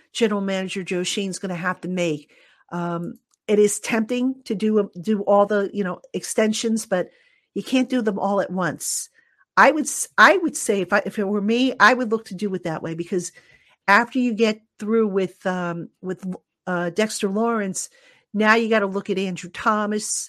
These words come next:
you gotta look at Xavier McKinney, you know, so you've got some other contracts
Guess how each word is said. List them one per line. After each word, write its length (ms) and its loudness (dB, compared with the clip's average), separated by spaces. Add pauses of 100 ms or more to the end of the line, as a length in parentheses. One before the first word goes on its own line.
(280)
you 80 -4
gotta 180 4
look 220 -4
at 240 0
Xavier 480 0
McKinney, 640 -2
you 120 -4
know, 140 -4
so 160 -6
you've 160 0
got 220 0
some 180 -6
other 180 0
contracts 640 -4